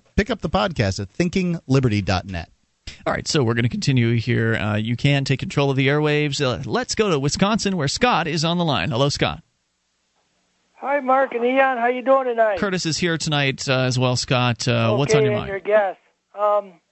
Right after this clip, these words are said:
Speaker 3: I wanted to talk about the situation with, uh, North Korea. Um, uh, first of all, I wanna say when my, uh, wife and my son, we flew over there this last November.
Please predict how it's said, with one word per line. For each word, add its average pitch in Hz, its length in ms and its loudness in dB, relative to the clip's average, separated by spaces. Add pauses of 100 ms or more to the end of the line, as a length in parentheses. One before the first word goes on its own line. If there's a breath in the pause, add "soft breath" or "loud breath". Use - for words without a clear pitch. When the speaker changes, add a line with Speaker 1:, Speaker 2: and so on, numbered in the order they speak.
(140)
Speaker 3:
I 226 60 -4
wanted 285 280 2
to - 20 -2
talk 247 280 0
about 208 540 0
the 185 320 0
situation 190 880 -2
with, 170 340 2
uh, 156 280 4 (720)
North 185 320 -2
Korea. 165 580 0 (260)
Um, 151 380 -4 (340)
uh, 165 180 -2
first 196 260 0
of 180 80 2
all, 185 80 6
I - 20 4
wanna 180 340 -2
say 180 360 0
when 165 220 0
my, 165 360 2 (720)
uh, 170 100 -10
wife 185 360 2
and 175 120 -16
my 165 240 -4
son, 185 220 0
we 180 140 -2
flew 190 260 0
over 175 220 2
there 170 240 0
this 160 180 -2
last 170 320 0
November. 175 580 0